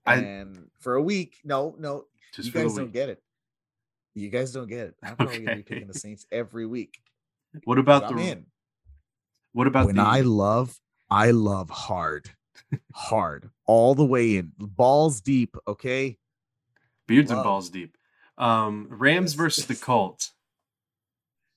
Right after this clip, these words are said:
Speaker 2: The Rams. I think the <laughs> Rams are just too good.
Speaker 1: Yeah.
Speaker 2: They're just too overwhelmingly good. I, I, I th-, when that team gets rolling, like, really rolling, it,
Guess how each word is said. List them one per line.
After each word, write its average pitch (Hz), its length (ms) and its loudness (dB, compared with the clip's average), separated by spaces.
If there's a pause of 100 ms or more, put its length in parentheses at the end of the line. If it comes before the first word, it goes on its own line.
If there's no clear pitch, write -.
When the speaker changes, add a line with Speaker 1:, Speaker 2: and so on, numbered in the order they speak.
(1700)
Speaker 2:
The 127 100 -6
Rams. 117 500 -8
I - 60 -10
think - 200 -14
the 170 100 -2
<laughs> 160 80 -2
Rams 175 220 -6
are 190 80 -4
just 180 260 -16
too 170 120 -8
good. 127 440 -4
Speaker 1:
Yeah. 95 420 -6 (920)
Speaker 2:
They're 160 120 0
just 196 340 -4
too 196 240 -2
overwhelmingly 156 840 -4
good. 120 360 -4
I, 98 120 -4
I, - 20 -6
I 113 420 -10 (200)
th-, 139 120 -6
when 139 160 -12
that 151 200 -10
team 185 240 -12
gets 160 200 -10
rolling, 117 440 -6
like, 107 220 -8
really 120 380 -6
rolling, 127 480 -6
it, 117 140 -12